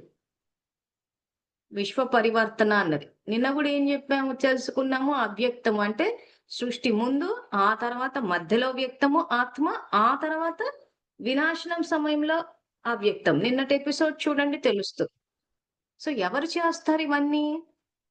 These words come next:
భగవంతుడు చేస్తాడు, జన్మ మృత్యురహితమైన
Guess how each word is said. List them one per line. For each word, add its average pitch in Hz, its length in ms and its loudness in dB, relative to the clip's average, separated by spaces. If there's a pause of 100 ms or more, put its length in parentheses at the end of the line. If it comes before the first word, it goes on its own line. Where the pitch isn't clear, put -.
(960)
భగవంతుడు 240 560 -2
చేస్తాడు, - 560 -4 (1040)
జన్మ 202 420 2
మృత్యురహితమైన 254 1400 0